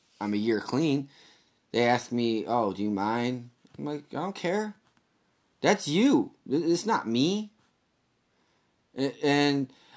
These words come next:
Ironically, I don't get the, the jonesing feeling that I, I need to smoke when someone's smoking. I'm like, Okay, you're smoking. Let's just continue this conversation because we're hanging out, 'cause I wanna have this conversation. So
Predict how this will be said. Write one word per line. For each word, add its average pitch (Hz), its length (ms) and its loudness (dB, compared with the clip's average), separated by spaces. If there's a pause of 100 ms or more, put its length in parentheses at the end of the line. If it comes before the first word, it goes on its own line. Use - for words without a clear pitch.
(120)
Ironically, 165 500 8
I 127 140 2
don't 127 640 0
get 120 200 -4
the, 113 420 0
the 104 160 -4
jonesing 113 580 -2
feeling 120 420 0
that 110 120 0
I, 107 220 0
I - 20 0
need 113 140 -2
to 104 80 -2
smoke 131 340 2
when 113 100 -6
someone's 104 360 -4
smoking. 131 440 -2
I'm 113 120 -4
like, 107 220 -6 (220)
Okay, 113 360 -4 (440)
you're 131 160 0
smoking. 135 300 0
Let's 131 120 0
just 127 160 -8
continue 151 380 0
this 170 140 2
conversation 170 800 2
because 120 300 -2 (1400)
we're 143 140 2
hanging 160 360 2
out, 175 140 4
'cause 135 120 -6
I 139 100 8
wanna 147 280 6
have 139 360 4
this 123 120 -2
conversation. 90 800 -8
So 117 420 -4